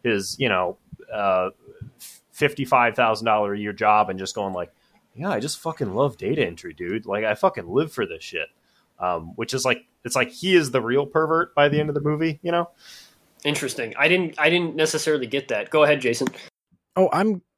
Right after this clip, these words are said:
Speaker 3: I think I'm g-, classically landing between you two. I think that he is not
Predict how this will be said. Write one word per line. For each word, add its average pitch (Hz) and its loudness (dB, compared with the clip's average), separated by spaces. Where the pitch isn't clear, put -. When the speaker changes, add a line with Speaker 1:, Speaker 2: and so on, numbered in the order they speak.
Speaker 3:
I 196 4
think 285 -2
I'm 151 2
g-, 147 -8
classically 151 4
landing 117 4
between 107 2
you 87 -2
two. 85 -4
I 120 0
think 156 2
that 139 4
he 139 4
is 120 2
not 127 2